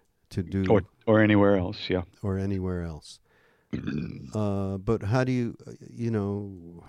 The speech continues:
Speaker 1: how do you
Speaker 2: Well, you can't find a guru. I mean,
Speaker 1: Yeah, right.
Speaker 2: you can't find, your own will will not lead you to a guru. Uh,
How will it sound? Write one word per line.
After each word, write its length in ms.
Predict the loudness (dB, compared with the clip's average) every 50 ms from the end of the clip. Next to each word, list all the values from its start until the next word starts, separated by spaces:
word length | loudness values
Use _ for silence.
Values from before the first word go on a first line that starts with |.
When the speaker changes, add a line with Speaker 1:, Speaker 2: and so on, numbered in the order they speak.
| -18 _
Speaker 1:
how 140 | -8 -6 -4
do 80 | -4 -2
you 120 | 2 4
Speaker 2:
Well, 120 | 6 6
you 100 | 6 4
can't 320 | 2 2 2 4 4 2 2
find 320 | 2 2 4 4 4 2
a 60 | 2
guru. 340 | 2 2 0 0 0 0 0
I 100 | -2 -2
mean, 200 | -2 -2 0 2
Speaker 1:
Yeah, 200 | 4 2 2 2 -2 -12 -14
right. 140 | -14 -14 -14 -14 -18 _ _
Speaker 2:
you 140 | -2 -2 -2
can't 360 | 0 2 4 4 4 2 0 0
find, 300 | 2 2 2 2 0 0
your 180 | 0 2 2 2
own 280 | 2 2 2 2 2
will 320 | 6 6 6 6 6 4 2
will 100 | 0 0
not 260 | 0 0 0 0 -2 -4 -6 -2
lead 240 | 0 0 0 0
you 100 | 0 -4 -4
to 200 | -2 -2 0 0
a 40 | 0
guru. 340 | -2 -2 -4 -4 -4 -6 -8 _ _ _ _ _ _ _ _ -20 -20 -20 _ _ _ _ _ -2
Uh, 160 | 0 0